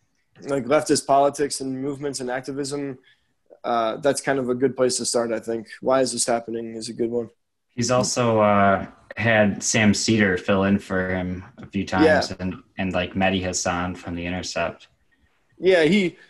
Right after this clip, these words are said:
Speaker 1: he's pretty good. As far as, like, cable news hosts go, that's,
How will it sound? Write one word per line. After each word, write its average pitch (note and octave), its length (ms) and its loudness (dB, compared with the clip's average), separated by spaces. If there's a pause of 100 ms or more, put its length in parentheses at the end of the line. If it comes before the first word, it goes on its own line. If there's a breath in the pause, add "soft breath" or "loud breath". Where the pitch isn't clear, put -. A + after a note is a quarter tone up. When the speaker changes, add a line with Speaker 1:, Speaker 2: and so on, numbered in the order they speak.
(140 soft breath)
Speaker 1:
he's G#3 180 0
pretty F#3 240 4
good. C3 300 0
As C#3 120 -2
far F#3+ 220 4
as, F3 100 2
like, F3 200 0
cable E3 280 -4
news D3+ 240 -8
hosts C#3 260 -6
go, C3 600 -6 (460)
that's, - 400 -6